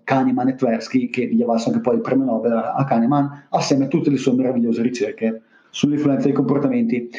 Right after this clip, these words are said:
Quello che sappiamo è che, ad esempio, le persone quando, eh, si trovano a scegliere in un contesto in cui sono probabili delle perdite,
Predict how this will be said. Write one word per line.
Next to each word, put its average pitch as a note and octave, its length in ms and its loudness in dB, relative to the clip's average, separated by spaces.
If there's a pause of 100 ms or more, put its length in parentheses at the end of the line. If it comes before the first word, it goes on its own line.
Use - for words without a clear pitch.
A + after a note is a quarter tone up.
(380)
Quello A#3 180 2
che B3 100 0
sappiamo A3+ 560 2
è D3+ 120 2
che, F3 100 2
ad E3 100 -2
esempio, E3 360 2
le C#3+ 80 0
persone D#3+ 340 0
quando, C3 380 0
eh, B2 260 -2
si C#3 140 -2
trovano F3+ 440 0
a B2+ 140 -4
scegliere B2 680 0
in C3 180 -2
un C#3+ 60 0
contesto D#3+ 460 -2
in B2 160 -2
cui F#3+ 260 -2
sono C3 300 -2
probabili E3 480 0
delle C3 220 0
perdite, B2+ 760 -2